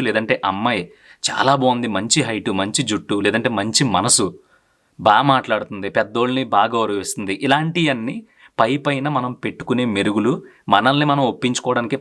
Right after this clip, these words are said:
పక్కోళ్ళని ఒప్పించుకోవడానికి చెప్పే మాటలు. ఇన్నర్‌గా అసలు నీ పిల్లని చూసినప్పుడు నీ ఫీలింగ్ ఏంటి?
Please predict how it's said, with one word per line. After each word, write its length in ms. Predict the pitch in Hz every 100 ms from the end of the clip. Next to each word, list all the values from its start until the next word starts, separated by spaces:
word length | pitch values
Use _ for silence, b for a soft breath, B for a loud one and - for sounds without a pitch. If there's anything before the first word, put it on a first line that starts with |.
| 107
పక్కోళ్ళని 400 | - - 123 107
ఒప్పించుకోవడానికి 640 | - 107 - 107 104 101 143 -
చెప్పే 280 | 107 - 131 127 90
మాటలు. 340 | 90 - 85 - _ 117
ఇన్నర్‌గా 560 | 143 160 190 147 131 208 - _ _ _ _ _ _ _
అసలు 280 | - - 165 147
నీ 60 | 139 -
పిల్లని 300 | 143 160 175
చూసినప్పుడు 340 | 170 165 156 151
నీ 60 | 139
ఫీలింగ్ 260 | 120 127 117
ఏంటి? 200 | 95 -